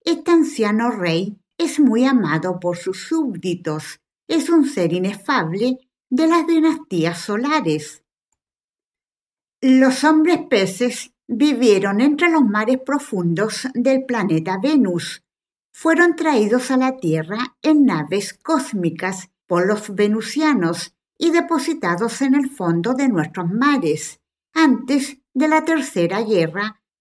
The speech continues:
vendrán naves cósmicas para rescatarlos y llevarlos nuevamente a ese planeta,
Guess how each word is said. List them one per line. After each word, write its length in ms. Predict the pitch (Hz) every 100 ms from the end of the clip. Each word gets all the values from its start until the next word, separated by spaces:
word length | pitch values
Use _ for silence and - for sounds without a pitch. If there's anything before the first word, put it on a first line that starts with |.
| _
vendrán 600 | 220 233 220 302 349 339
naves 380 | 196 180 233 -
cósmicas 920 | - 202 165 202 196 175 233 254 - _ _ _
para 260 | 190 185 180
rescatarlos 1040 | 190 196 - 226 269 185 170 196 247 - _ _
y 160 | 320
llevarlos 720 | 320 339 220 160 170 185 190
nuevamente 800 | 220 269 330 359 277 175 175 -
a 120 | 285 220
ese 300 | 156 - 180
planeta, 800 | 185 214 294 294 - 147 151